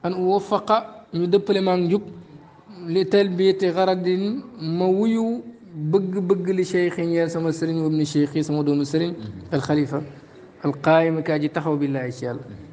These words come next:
Speaker 1: Amaana amaana su ma ci bindee, yàlla dimbali ma, dëppale ma njub ba li xalifa bi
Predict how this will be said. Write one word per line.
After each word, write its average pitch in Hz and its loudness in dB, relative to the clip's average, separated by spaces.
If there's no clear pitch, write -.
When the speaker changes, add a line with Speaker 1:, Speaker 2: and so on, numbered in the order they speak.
Speaker 1:
Amaana 185 4
amaana 156 2
su 202 -4
ma 220 0
ci 214 -4
bindee, 165 0
yàlla 151 0
dimbali 202 0
ma, 170 -4
dëppale 175 2
ma 165 2
njub 160 2
ba 202 2
li 254 0
xalifa 214 -2
bi 185 -4